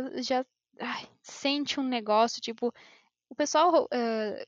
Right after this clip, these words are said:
gosta de falar que é amor à primeira vista. Eu não diria que é amor à primeira vista, eu acho que é uma questão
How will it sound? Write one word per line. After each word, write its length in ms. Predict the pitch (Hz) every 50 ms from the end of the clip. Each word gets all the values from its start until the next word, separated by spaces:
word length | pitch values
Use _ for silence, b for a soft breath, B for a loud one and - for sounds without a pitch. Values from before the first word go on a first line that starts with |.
| _ 208
gosta 340 | 208 214 220 226 226 -
de 80 | 247 254
falar 280 | 240 - 247 226 214 226
que 120 | - 247
é 20 |
amor 260 | 233 233 220 220 240 254
à 60 | 247
primeira 420 | - - 269 254 254 254 262 269
vista. 380 | 247 226 214 214 - - - - b b b b b _
Eu 100 | - 262
não 120 | 302 339 359
diria 320 | 330 311 294 269 269 277
que 160 | - - - 302
é 60 | 302
amor 360 | 339 359 330 254 247 240 220
à 60 | 208
primeira 360 | - - 214 208 202 196 196
vista, 240 | 196 202 202 - -
eu 60 | 208
acho 200 | 208 208 - -
que 180 | - - 233 226
é 60 | 220
uma 140 | 226 240 254
questão 840 | - - 254 240 - - - - _ _ - 226 226 233 247 254